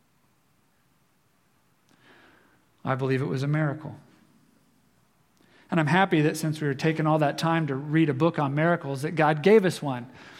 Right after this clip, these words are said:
It made the difficulty of the reading somehow worth it. Some miracles happen at a specific time and a specific place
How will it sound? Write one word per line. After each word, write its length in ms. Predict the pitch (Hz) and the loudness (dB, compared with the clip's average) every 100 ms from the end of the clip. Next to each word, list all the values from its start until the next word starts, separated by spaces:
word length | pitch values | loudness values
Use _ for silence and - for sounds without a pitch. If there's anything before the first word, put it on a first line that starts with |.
| - - | -20 -8
It 100 | 196 | 0
made 180 | 165 151 | 2 2
the 60 | |
difficulty 600 | 139 180 175 165 180 - 170 | 0 -2 -2 -2 -2 0 0
of 80 | |
the 80 | 156 | 0
reading 300 | 151 156 175 | 2 2 2
somehow 380 | 165 156 143 160 | 0 -2 0 2
worth 260 | 185 160 123 | 2 2 -2
it. 140 | 123 - - - - - - - - - - _ _ - _ _ _ _ _ _ _ _ _ _ - | -10 -14 -18 -20 -20 -20 -20 -20 -20 -20 -20 _ _ -20 _ _ _ _ _ _ _ _ _ _ -14
Some 400 | - 180 180 196 | 2 4 6 6
miracles 480 | 175 185 175 175 | 6 4 4 0
happen 400 | 170 165 170 151 | 4 4 4 0
at 100 | 139 | -2
a 40 | 139 | -2
specific 580 | - 139 - 160 180 - | -4 -4 -2 -2 -2 0
time 520 | 170 160 160 160 160 | 2 4 4 4 2
and 80 | 143 | 0
a 40 | |
specific 680 | 139 143 127 170 156 180 - | -2 -8 -4 -4 -2 -4 -4
place 800 | 165 160 160 165 - - - | 4 6 6 2 -4 -12 -14